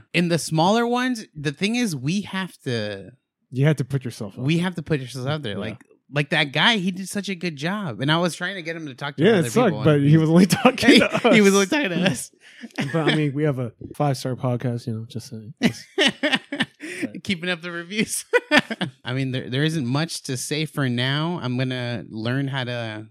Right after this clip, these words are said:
Speaker 1: get an introduction going, but I guess we should just jump right into it. Keep it short, keep it simple for now.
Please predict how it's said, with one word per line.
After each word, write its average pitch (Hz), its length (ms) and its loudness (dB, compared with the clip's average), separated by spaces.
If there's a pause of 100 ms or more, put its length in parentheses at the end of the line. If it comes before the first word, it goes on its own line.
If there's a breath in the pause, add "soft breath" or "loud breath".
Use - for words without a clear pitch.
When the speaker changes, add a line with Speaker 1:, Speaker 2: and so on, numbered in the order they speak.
(100)
Speaker 1:
get 117 140 -6
an 120 140 -6
introduction 117 640 -8
going, 113 540 -6
but 107 360 -12
I 110 80 -12
guess 123 420 -16
we 110 80 -10
should 113 160 -10
just 107 140 -12
jump 120 220 -6
right 107 120 -4
into 123 300 -6
it. 185 160 -8 (240)
Keep 113 180 -8
it 107 80 -12
short, 143 360 -6
keep 113 180 -10
it 107 80 -12
simple 131 300 -8
for 135 160 -6
now. 151 280 -4